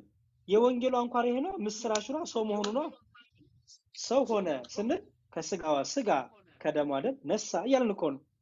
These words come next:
ምስራቹ ከዚህ ነው የሚጀምረው። ማናት እናቱ? ድንግል ማርያም። እ፣ ጴንጤዎቹ ጋርስ ክርስቶስ ከስጋዋ ስጋ ነስቷል አልነሳም? ድብድብ።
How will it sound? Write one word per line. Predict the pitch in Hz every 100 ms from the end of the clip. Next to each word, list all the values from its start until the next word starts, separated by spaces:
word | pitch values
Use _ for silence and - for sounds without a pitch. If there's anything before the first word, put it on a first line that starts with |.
| _ _ _ _ -
ምስራቹ | 180 - 202 208
ከዚህ | 269 208
ነው | 185
የሚጀምረው። | 156 139 131 123 - _ _ _ _ -
ማናት | 175 202 190 170
እናቱ? | 165 143 135
ድንግል | 131 135 156 262
ማርያም። | 269 202 - _ _ _ _ -
እ፣ | 190
ጴንጤዎቹ | 190 240 233 - 190
ጋርስ | 156 143 - _ _ _ _ _ -
ክርስቶስ | 233 226 254 254 - 233 214
ከስጋዋ | 214 226 214 214
ስጋ | 214 214
ነስቷል | 214 208 233
አልነሳም? | 190 160 147 131
ድብድብ። | 175 175 156